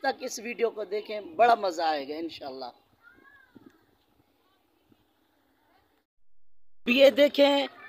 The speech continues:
next जब तार से सूख जाती हैं, खुश्क हो जाती हैं, तो ये नीचे ये कपड़ों पर ऐसे ही चारपाई पर ये देखें इस तरह खुश्क हो जाती हैं,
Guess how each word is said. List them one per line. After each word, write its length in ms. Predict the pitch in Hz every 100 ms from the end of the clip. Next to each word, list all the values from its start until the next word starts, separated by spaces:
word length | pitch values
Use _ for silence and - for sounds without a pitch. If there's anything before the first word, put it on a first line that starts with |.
| - - _ -
next 500 | 196 269 - - - 196
जब 180 | 247 -
तार 300 | - 254 277 254
से 480 | 269 254 247 240 - - -
सूख 380 | - 254 277 233
जाती 340 | 254 262 254
हैं, 140 | 262 240
खुश्क 260 | 294 269 -
हो 160 | 254
जाती 280 | 240 233 233
हैं, 80 | 240
तो 100 | 233
ये 200 | 226 214
नीचे 360 | 220 233 226 208 - - _ _ _ 185
ये 100 | 202
कपड़ों 380 | 220 - 220 214
पर 280 | 208 185 170 _ _ -
ऐसे 280 | 190 190 190
ही 140 | 196 196
चारपाई 540 | 208 196 180 185 180
पर 280 | 180 175 165 _ _ _ _ -
ये 160 | 202 185
देखें 300 | 180 170 180
इस 220 | 214 -
तरह 120 | 185 170
खुश्क 320 | 226 233 -
हो 100 | 185
जाती 340 | 151 139 -
हैं, 120 | 123